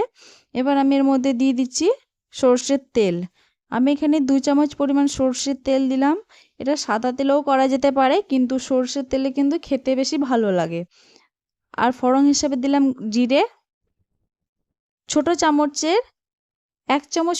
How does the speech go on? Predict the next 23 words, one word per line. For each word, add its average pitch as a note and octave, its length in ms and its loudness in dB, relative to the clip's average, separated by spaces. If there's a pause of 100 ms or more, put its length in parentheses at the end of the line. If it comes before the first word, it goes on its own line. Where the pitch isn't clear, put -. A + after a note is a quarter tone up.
(100)
পরিমাণ D4 380 0
জিরে D4 260 4
দিলাম, F#3+ 300 0 (1000)
আর B3+ 200 2
এখানে D4+ 320 2
দিলাম C#4+ 320 2
মেথি C4+ 400 0 (920)
আর A#3+ 120 -2
কালো B3 300 4
জিরে। G#3+ 340 0 (2500)
এবার D#4 220 2
এই D#4+ 200 0
ফোড়নটাকে C#4+ 640 2
ভালো C4+ 260 4
করে C#4+ 200 2
একটু D4 240 -4
খড়িয়ে D4 360 2
নেব। A#3+ 200 2 (560)
যতক্ষণ B3+ 460 -4 (120)
পর্যন্ত C#4+ 380 0 (160)
না D4 100 2
সুন্দর C4+ 440 0
গন্ধ A#3+ 320 2